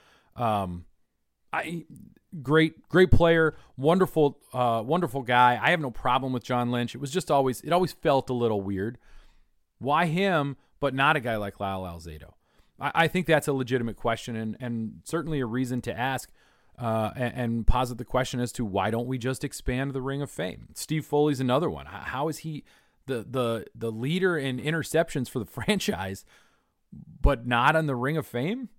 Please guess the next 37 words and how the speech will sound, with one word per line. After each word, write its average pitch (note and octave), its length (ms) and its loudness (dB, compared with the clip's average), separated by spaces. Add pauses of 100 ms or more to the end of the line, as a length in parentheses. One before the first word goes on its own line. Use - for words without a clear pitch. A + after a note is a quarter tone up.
(880)
I, - 60 -18
I, - 240 -16
I, - 1700 -18
I C#3+ 40 -2
don't F3+ 140 2
know. F#3+ 380 6
It B2 120 -2
just C#3 220 -4
doesn't, B2 360 -2
it C3 100 -10
doesn't B2 260 -4
make A#2 200 -4
any A2 140 -4
sense. G2 340 -10
So, C3+ 340 0 (480)
uh, A#2 280 -4
those G#3+ 220 6
are G#3+ 80 -2
some F3 160 -6
guys C#3+ 280 0
that, G#2+ 300 -4
that B2+ 120 -2
we A#2+ 100 0
always A#2 180 0
talk A#2 180 0
about. A2+ 220 -2
The C#3 80 -2
other A#3+ 160 2
guy G#3+ 140 4
that F#3 100 -2
we D#3+ 140 -2
talk D3 240 -2
about, C3+ 260 0
a - 20 -6
more C3 200 0
recent C3 360 -4
player, A2 420 -2